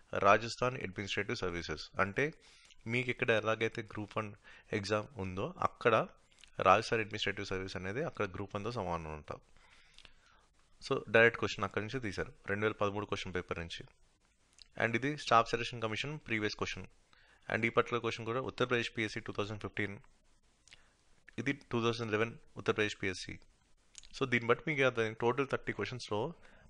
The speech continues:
పదహారు క్వశ్చన్లు డైరెక్ట్ or ఇండైరెక్ట్లీ యూపీఎస్సీ అలాగే వేరే స్టేట్ పీఎస్సీ నుంచి రావడం జరిగింది. So ఇది అన్నమాట,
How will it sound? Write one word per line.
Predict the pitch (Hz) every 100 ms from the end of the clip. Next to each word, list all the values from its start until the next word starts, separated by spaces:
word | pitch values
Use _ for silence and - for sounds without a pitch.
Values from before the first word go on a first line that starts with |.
| -
పదహారు | 92 120 131 123
క్వశ్చన్లు | 113 107 147 123 82 _ 101
డైరెక్ట్ | 98 110 -
or | 123 110
ఇండైరెక్ట్లీ | 98 95 98 - 90 - - - - - _ - -
యూపీఎస్సీ | 101 - 120 - 127 135 - _ _
అలాగే | - 101 117
వేరే | 104 98
స్టేట్ | 101 101 -
పీఎస్సీ | 95 90
నుంచి | 101 120 117 _ - _ -
రావడం | 92 95 104
జరిగింది. | 85 82 85 - - - _ _ - _ _ - - - - - - _ _ - _ _ _ - - - -
So | 127
ఇది | 143
అన్నమాట, | 139 104 92